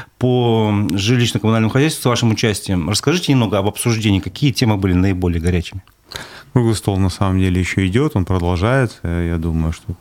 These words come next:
Speaker 2: ну, нек-, некоторое время будет продолжаться. Тема — это проблемы Ж К Х.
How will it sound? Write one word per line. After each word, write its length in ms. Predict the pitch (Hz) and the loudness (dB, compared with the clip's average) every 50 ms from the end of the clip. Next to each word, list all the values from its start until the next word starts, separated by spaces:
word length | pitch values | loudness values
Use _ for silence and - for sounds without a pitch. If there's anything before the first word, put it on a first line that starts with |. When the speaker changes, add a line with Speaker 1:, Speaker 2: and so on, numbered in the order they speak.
| - - | -12 -8
Speaker 2:
ну, 600 | 123 95 87 85 82 82 82 82 82 82 82 85 | -4 -2 -2 0 0 0 0 0 0 0 0 0
нек-, 200 | 85 85 85 85 - _ | 0 0 0 -2 -2 _
некоторое 400 | - 92 90 - - - 92 92 | -2 -2 -2 -2 -2 0 0 2
время 280 | 90 90 95 92 87 90 | 2 2 2 2 2 2
будет 160 | 87 85 82 | 0 0 0
продолжаться. 720 | - 95 90 90 92 95 120 143 160 - - - 104 92 - - - - - - - - - - - | -2 -2 0 0 0 2 0 0 0 -2 -2 -2 -2 -2 -2 -6 -14 -18 -18 -18 -20 -20 -20 -16 -4
Тема — 320 | - 131 143 147 135 120 | -2 0 2 4 4 4
это 400 | 113 104 98 95 90 - 101 90 | 4 2 2 0 0 -2 -4 -2
проблемы 420 | - 107 104 101 110 113 110 110 | 0 -2 0 0 2 2 2 2
Ж 120 | 104 101 107 | 2 0 0
К 100 | - 113 | -2 -4
Х. 260 | - - 151 170 | -2 0 0 0